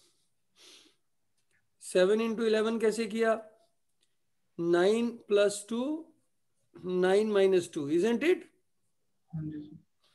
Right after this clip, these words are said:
Speaker 1: Can you write nine square minus two square?
Speaker 2: यस सर।
Speaker 1: Plus thirteen square minus two square,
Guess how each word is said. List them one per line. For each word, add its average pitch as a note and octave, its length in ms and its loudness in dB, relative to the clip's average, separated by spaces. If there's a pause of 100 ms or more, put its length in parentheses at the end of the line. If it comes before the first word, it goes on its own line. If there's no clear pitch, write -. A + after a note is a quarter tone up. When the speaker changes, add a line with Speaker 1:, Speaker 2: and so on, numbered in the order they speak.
(280)
Speaker 1:
Can F3 140 -2
you A3+ 100 -2
write A3 280 0
nine G3+ 240 0
square A3+ 260 -2
minus A3+ 300 -2
two A#3 180 -6
square? C4+ 400 4 (1080)
Speaker 2:
यस E3+ 460 -6 (140)
सर। D3+ 220 -12 (880)
Speaker 1:
Plus G3 220 0 (100)
thirteen G#3 360 0
square A3+ 280 -2
minus A3 480 0 (1300)
two G3+ 140 -6
square, B3+ 460 0